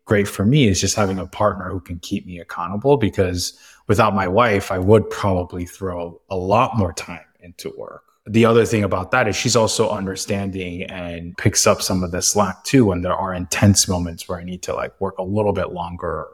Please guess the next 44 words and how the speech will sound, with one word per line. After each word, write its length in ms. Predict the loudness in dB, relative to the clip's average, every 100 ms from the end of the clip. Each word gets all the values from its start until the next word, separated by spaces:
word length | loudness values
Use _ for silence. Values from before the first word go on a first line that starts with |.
| _
or 420 | -8 -6 -6 -8 -10
work 180 | -12 -6
later 640 | 0 0 0 -8 -12 -20 _ _
or 280 | -8 -6 -8 -14 -20 -20 -20 -20 -6
take 260 | 2 4 4
an 60 |
early 320 | 4 6 6 6
call 440 | 2 2 2 0
and 120 | -4
not 180 | -8 -8
be 100 | -8
able 180 | -10 -10
to 100 | -12
drop 300 | -12 -12 -12
off 160 | -14
my 120 | -14 -12
son. 360 | -10 -12 -10
So 100 | -4
it's 140 | 2 4
all 200 | 6 4
a 100 | 0
balance, 600 | -2 -2 -4 -4 -6 -6
but 180 | -2 -2
I 80 |
think 360 | 0 -2 -4 -4
the 100 | -8
key 280 | -6 -4 -2
thing 240 | -2 -2
is 440 | -2 -4 -2 -2 -2 -10 -20 _
you 80 | 4
need 160 | 4 6
to 80 | 4
be 100 | 4
intentional 680 | 4 0 -4 -2 2 2
about 280 | 4 2 2
it. 180 | 0 -2 _ _ _ _ _ -4
And 540 | 2 4 4 2 0 -2
I'm 140 | 2 4
not 200 | 4 0
perfect. 540 | 0 0 2 0 2
There 100 | 4
are 80 | 4
waves 560 | 4 2 0 -2 -8 -10
too. 380 | -4 -2 -2